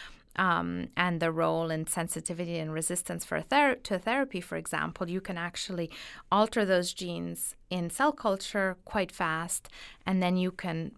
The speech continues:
put those cells in and see what the consequences are of that alteration in, uh, the animal model. That's much quicker than, um, performing the studies in,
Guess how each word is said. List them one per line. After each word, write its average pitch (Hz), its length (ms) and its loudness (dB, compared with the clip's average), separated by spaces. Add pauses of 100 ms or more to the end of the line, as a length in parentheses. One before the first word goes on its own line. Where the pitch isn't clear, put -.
put 208 220 -2
those 170 200 4
cells 160 400 0
in 165 300 0
and 160 220 -2
see 180 200 0
what 160 180 0
the 160 60 0
consequences 160 920 -2
are 151 260 2
of 151 100 -6
that 147 220 -4
alteration 151 840 -4 (480)
in, 170 400 -2
uh, 156 400 -2
the 165 140 0
animal 147 380 0
model. 156 380 2
That's 180 240 -2
much - 300 0
quicker 240 600 2 (1400)
than, 170 640 2
um, 156 320 -2 (460)
performing 185 560 2
the 165 100 0
studies 156 800 -2
in, 151 360 -2